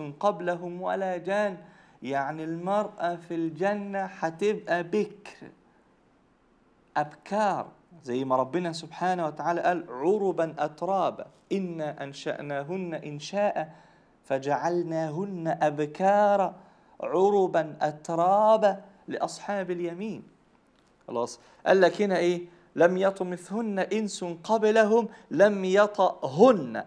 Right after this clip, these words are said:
أحد قبل أزواجهن، وده طبعا يتكلم إيه؟ مقصود به الحور الإيه؟ الحور العين،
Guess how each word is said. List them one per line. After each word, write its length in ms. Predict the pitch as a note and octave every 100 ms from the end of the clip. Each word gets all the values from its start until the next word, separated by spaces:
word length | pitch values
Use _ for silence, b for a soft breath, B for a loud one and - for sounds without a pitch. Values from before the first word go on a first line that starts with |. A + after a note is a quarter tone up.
| G3+
أحد 480 | A3 F#3+ E3 E3+ E3
قبل 280 | A3+ F3 F3+
أزواجهن، 800 | E3+ E3+ D#3+ F#3+ F3+ F3+ A3 A3 B B
وده 180 | B2+ D3+
طبعا 400 | D3+ E3+ D3+ C#3+
يتكلم 480 | B2+ - D#3+ C#3+ C#3
إيه؟ 220 | C#3+ C#3 B -
مقصود 400 | - - D3+ C3
به 140 | C#3+
الحور 340 | B2 - C#3+
الإيه؟ 360 | C3 B2 B2+ B2+ -
الحور 360 | A2+ - D#3+
العين، 340 | C#3+ C3 G3+